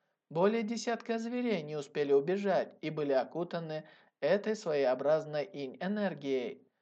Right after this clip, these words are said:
После непродолжительного жалобного воя жизненная энергия из тела этих зверей исчезла и была заменена инь-энергией. Звери песни превратились в зверей мёртвого духа.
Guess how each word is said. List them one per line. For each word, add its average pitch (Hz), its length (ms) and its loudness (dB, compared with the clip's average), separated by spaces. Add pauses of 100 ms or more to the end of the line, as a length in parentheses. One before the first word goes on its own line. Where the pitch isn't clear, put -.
(220)
После 202 320 0
непродолжительного 214 1040 -2
жалобного 139 640 0
воя 139 480 -2 (380)
жизненная 226 640 -2
энергия 196 460 -4
из 143 80 -10
тела 143 260 2
этих 135 240 -2
зверей 135 440 0
исчезла 160 680 -2
и 156 80 -8
была 151 380 4
заменена 165 720 -4
инь-энергией. 143 1120 -4 (720)
Звери 156 400 0
песни 151 680 -4
превратились 175 680 0
в 226 120 0
зверей 226 360 0
мёртвого 165 560 -2
духа. 185 640 -2